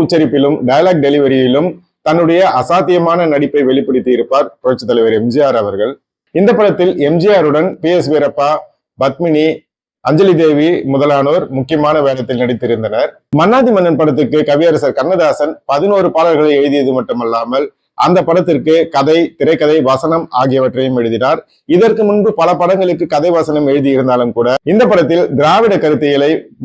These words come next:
மிகவும் தூக்கலாகவே கொடுத்திருப்பார் கவியரசர் கண்ணதாசன்.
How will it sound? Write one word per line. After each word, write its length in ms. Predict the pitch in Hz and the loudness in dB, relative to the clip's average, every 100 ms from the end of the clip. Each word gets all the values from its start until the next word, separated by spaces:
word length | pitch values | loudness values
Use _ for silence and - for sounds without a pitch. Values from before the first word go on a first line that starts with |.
| 151 | -2
மிகவும் 320 | 185 202 196 | 2 0 0
தூக்கலாகவே 540 | 202 202 180 160 160 156 | 0 2 2 2 0 0
கொடுத்திருப்பார் 560 | 143 123 135 139 151 135 | -2 0 -2 0 -2 0
கவியரசர் 420 | 131 131 123 117 | 0 0 -2 -4
கண்ணதாசன். 500 | 120 123 113 117 143 | -2 0 0 -2 -12